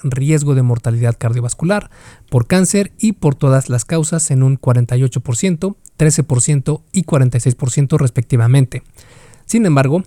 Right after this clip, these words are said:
hubo un efecto de interacción de la actividad física con relación o en relación entre la depresión y la mortalidad por todas las causas. La presencia de depresión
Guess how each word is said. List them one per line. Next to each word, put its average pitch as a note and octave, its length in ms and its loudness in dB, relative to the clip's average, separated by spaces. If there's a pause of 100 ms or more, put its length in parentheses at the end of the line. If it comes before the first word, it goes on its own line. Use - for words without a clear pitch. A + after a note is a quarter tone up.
(140)
hubo C#3 160 2
un C3 160 4
efecto B2+ 420 -2
de B2 320 0
interacción C3 840 -2
de B2 140 2
la A#2+ 80 2
actividad A#2+ 540 0
física E3 600 -4 (380)
con F#3 160 0
relación D3 640 0 (160)
o C3+ 100 2
en B2+ 120 4
relación C3 480 -2
entre A#2+ 360 0 (320)
la B2+ 120 0
depresión B2 500 2
y - 20 2
la A#2+ 100 2
mortalidad A#2+ 600 0
por D#3 140 -2
todas A#2+ 240 2
las G#2+ 160 -6
causas. - 460 -6 (540)
La C3 80 4
presencia C3 460 2
de B2+ 80 4
depresión B2 560 0